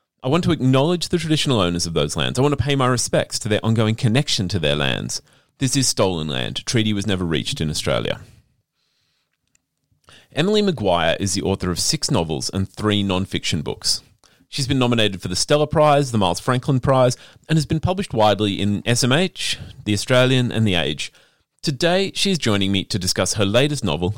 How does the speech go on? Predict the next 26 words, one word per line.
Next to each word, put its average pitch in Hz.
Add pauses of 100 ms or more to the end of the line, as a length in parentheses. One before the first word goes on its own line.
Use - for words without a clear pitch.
(120)
Love 92
Objects. - (2250)
In 202
Love 120
Objects, -
Nicole 160
has 156
always 117
looked 107
out 87
for 98
family. 73 (340)
When 131
her 135
sister 160
Michelle 135
packed -
up 104
and 110
left 120
Sydney 127
for 120
Brisbane, 98 (240)
Nick 123
was 113
devastated. 78